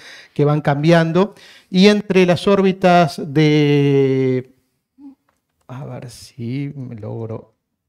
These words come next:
ah, acostumbrarme a esto. Ahí va.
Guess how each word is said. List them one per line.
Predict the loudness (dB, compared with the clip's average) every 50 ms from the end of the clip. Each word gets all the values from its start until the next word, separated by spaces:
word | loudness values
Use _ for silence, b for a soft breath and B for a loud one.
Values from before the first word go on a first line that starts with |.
| _ _ _ _ _ _ _ _ _ _ _ _ _ _ _ _ -20
ah, | -20 -20 -20 -20 -20 -20 _ -20 -20 -18 -18 -18 -20 -20
acostumbrarme | -20 _ _ -18 -16 -14 -12 -12 -12 -10 -12 -12
a | -12 -12
esto. | -12 -12 _ -8 -8
Ahí | -8 -8 -10 -12
va. | -14 -16